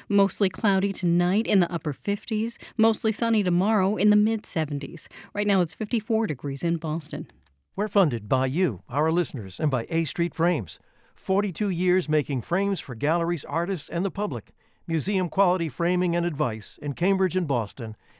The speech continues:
Speaker 2: A street frames dot com. And Loomis Sales, a performance-driven investment manager navigating challenging financial markets around the globe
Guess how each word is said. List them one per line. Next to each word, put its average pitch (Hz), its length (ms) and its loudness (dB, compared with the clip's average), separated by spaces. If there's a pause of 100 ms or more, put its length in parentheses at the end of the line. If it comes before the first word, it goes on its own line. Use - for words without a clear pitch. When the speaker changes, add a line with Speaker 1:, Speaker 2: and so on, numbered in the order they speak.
Speaker 2:
A 165 160 4
street 160 300 -2
frames 139 320 0
dot 123 200 -2
com. 123 360 -4 (800)
And 175 160 0
Loomis 165 320 2
Sales, 165 480 -4 (420)
a - 60 -8
performance-driven 190 800 0
investment 139 480 -2
manager 120 440 -4 (120)
navigating 147 560 0
challenging 147 460 0
financial 165 380 -2
markets 127 400 -2
around 139 260 0
the 135 60 -6
globe 143 360 -2